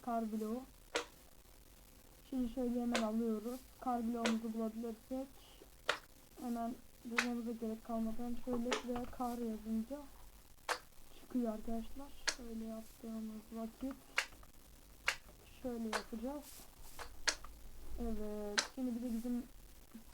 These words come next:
bal kabağına ihtiyacımız var. Ben bal kabağı envanterde sanmıştım arkadaşlar. Şöyle aldım bal kabağımı. Şuraya koydum.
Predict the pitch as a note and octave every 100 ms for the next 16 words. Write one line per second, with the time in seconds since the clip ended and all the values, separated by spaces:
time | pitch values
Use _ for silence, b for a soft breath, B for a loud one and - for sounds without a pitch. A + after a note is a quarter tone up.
0 | - A#3 A3+ A3+ G#3+ G#3 A3 A#3 A3+ A3+
1 | A3+ A3+ B3+ A#3 A#3+ A3+ A3+ A#3 A3 G#3+
2 | A3 A3 A3 A#3+ A3+ A3+ G#3+ A3 - A#3
3 | A3+ A3+ A#3 - C#4 - - - - -
4 | - - - - - - - A#3+ A#3 A3+
5 | A#3 A3+ A3 A3 G#3+ G#3+ - A#3 A3 A3+
6 | A3+ A3+ C4 C4 - - - - - -
7 | - - - - - B3 A3+ A3+ - A#3+
8 | A3 G3+ B3